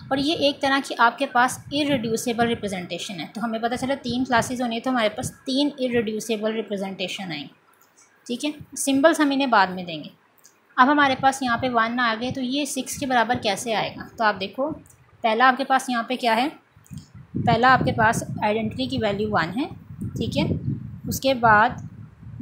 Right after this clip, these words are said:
दो rotation के operation है, वन आ गया plus three one। तो जब इसको हम solve करते हैं तो वन प्लस टू प्लस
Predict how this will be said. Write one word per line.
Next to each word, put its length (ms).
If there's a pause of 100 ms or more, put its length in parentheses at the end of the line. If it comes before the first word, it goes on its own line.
(120)
दो 220
rotation 500
के 100
operation 440
है, 140 (240)
वन 260
आ 140
गया 180 (1040)
plus 320 (500)
three 300
one। 340 (500)
तो 60
जब 180
इसको 220
हम 100
solve 300
करते 280
हैं 100
तो 120
वन 340
प्लस 520 (100)
टू 200 (120)
प्लस 360